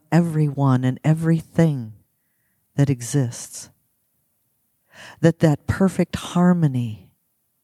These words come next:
and the perfection of creation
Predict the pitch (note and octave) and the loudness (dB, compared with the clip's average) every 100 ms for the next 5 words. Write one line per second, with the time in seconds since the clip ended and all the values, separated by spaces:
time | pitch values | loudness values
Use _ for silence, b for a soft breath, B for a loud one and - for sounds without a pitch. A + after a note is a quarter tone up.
0 | _ _ _ _ _ - D#3 D3+ D#3+ D3 | _ _ _ _ _ -2 0 0 -2 -2
1 | - E3 - - D3 C#3+ - D#3 D3+ D#3 | 0 0 0 -2 -2 -4 -2 0 4 2
2 | D3 - B2 A#2 | 0 -4 -8 -12